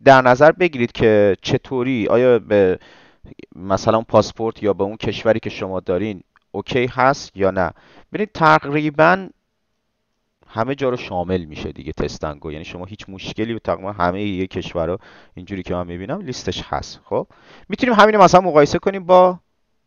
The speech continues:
طرح سندباکس. مثلاً توی طرح سندباکس یه جور دیگه است کلاً سیستمش اصلاً. شما می‌تونید انتخاب بکنید که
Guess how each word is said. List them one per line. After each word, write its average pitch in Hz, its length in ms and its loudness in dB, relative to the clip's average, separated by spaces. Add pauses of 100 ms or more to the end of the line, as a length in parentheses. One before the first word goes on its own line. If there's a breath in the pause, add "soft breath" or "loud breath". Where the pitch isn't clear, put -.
(720)
طرح 120 240 4
سندباکس. 80 760 -4 (1900)
مثلاً 123 160 -2
توی 113 180 -4 (140)
طرح 113 260 2
سندباکس 107 680 -2 (400 soft breath)
یه 139 160 2
جور 135 280 0
دیگه 104 320 2
است - 180 2
کلاً 82 320 -6
سیستمش 82 560 -10
اصلاً. 78 260 -6 (380 loud breath)
شما - 180 4
می‌تونید 190 440 -4
انتخاب 139 520 0
بکنید 170 360 -10
که 175 100 -2